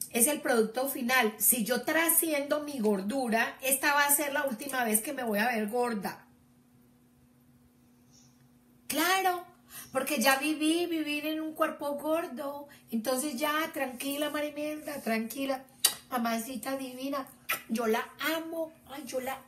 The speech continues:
amo, yo la amo, yo la amo. Ya tengo sus dos bebés, vamos a trabajar eso. Bueno, chao. Me dan ganas de quedarme aquí. Este es mi mejor momento.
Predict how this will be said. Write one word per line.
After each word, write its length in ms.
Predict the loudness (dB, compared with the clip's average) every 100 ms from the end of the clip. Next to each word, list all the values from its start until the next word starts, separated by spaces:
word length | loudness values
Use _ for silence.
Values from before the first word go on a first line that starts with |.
| -4
amo, 240 | -4 -2
yo 180 | -6 -6
la 300 | -6 -6 -8 -2
amo, 220 | 0 0 -4
yo 240 | -8 -12
la 200 | -6 -4
amo. 180 | -4 -8 -14 -14 -14 -6
Ya 220 | -4 -4
tengo 300 | -4 -2 -2
sus 180 | -2 -2
dos 220 | -2 -2
bebés, 420 | -2 0 0 -2
vamos 280 | -6 -8 -6
a 60 | -6
trabajar 480 | -6 -8 -8 -6
eso. 360 | -4 -4 -6 -10 -16 -16
Bueno, 240 | -6 -4 -4
chao. 380 | -8 -6 -8 -10 _ _ -20 -20 _ _ -6 -2
Me 60 | -2
dan 120 | -2
ganas 180 | -4 -6
de 100 | -8
quedarme 340 | -8 -6 -6
aquí. 320 | -8 -10 -12 -12 _ -20 -20 -20 -20 -20 -18 -8 -4
Este 200 | -4 0
es 80 |
mi 120 | 0 2
mejor 380 | 0 -2 -4
momento. 540 | -4 -4 -6 -10 -16